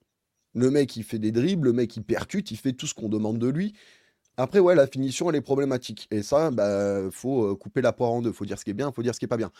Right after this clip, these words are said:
Malheureusement, le mec, il faut le dire, il te fait trois grosses occasions manquées. Alors oui, effectivement, s'il en met une, euh, tu peux, euh, te retrouver, euh,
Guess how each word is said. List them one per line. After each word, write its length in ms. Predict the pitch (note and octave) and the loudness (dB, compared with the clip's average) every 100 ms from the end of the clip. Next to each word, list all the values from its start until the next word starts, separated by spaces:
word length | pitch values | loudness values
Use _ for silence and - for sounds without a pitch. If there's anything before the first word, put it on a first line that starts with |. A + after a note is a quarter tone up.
| - _ - | -20 _ -2
Malheureusement, 580 | B2 D3 A#2+ G#2+ C3+ | 2 4 2 0 -2
le 120 | D3+ A2+ | 0 0
mec, 220 | C3+ D#3 | 0 -2
il 100 | G#2 | -4
faut 140 | G2+ | -4
le 60 | G#2 | -6
dire, 180 | A2 D#3+ | -4 -6
il 120 | B2 A2 | -6 -4
te 120 | A#2 | -4
fait 180 | G#2 C#3+ | 0 -2
trois 300 | - B2+ D3 | 0 4 4
grosses 280 | B2 B2+ A#2 | 4 -2 -2
occasions 340 | A#2+ B2 C3+ | -2 -4 -2
manquées. 380 | C3 A#2+ - F2+ _ _ _ _ _ _ _ - | -4 -4 -6 -10 _ _ _ _ _ _ _ -18
Alors 180 | E2 F2 | -8 -2
oui, 140 | E3 | 2
effectivement, 540 | D3+ A#2+ - G#2 G#2+ E3 | 2 -2 -6 -6 -4 -4
s'il 220 | - A2+ | -4 -2
en 80 | A2 | -2
met 140 | G#2+ | 0
une, 280 | G#2 C#3 D#3 | 0 0 0
euh, 160 | A#2+ A2 | -2 -2
tu 140 | G#2 | -6
peux, 400 | G2+ A2+ D3 B2 | -6 -2 0 0
euh, 20 | |
te 120 | G#2+ A2 | 0 -4
retrouver, 600 | A2 G#2+ G#2 F#2+ A2 B2 | -6 -8 -8 -4 -2 -2
euh, 160 | G2+ | -2